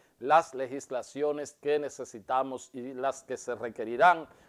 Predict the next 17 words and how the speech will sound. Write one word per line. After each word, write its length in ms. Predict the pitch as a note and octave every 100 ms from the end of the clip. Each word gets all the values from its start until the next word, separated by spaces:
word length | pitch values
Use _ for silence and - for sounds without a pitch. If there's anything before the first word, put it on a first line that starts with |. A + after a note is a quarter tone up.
| _
para 160 | - B2+
enfrentar 500 | C3 B2 A2+ - D3+
la 220 | C#3 G#2+
pandemia 520 | A#2+ A#2 C#3+ D3 C3
del 180 | C3 D3
coronavirus 800 | C#3 C3+ D3 C3 C3+ C3+ C3+ -
como 500 | C3 D3+ D#3 D#3 - C3
iniciativa 760 | B2+ C3+ - G#2 C#3 C#3+ C3
del 160 | C3 A#2+
Poder 320 | A#2 A2+ B2+
Ejecutivo. 760 | G#2 A#2 F#2 - E3 C#3+ E2+ - _ _ _ _ _ _ _ _
También, 720 | A#2+ B2 A2+ F3 A3 A#3+ A#3+ -
eh, 360 | D#3+ D3+ D3 B2+
se 220 | - C3
puede 340 | - F3 F#3+
decir 520 | F3+ D#3 E3+ F#3 D#3+
que 440 | - E3 F3 F3+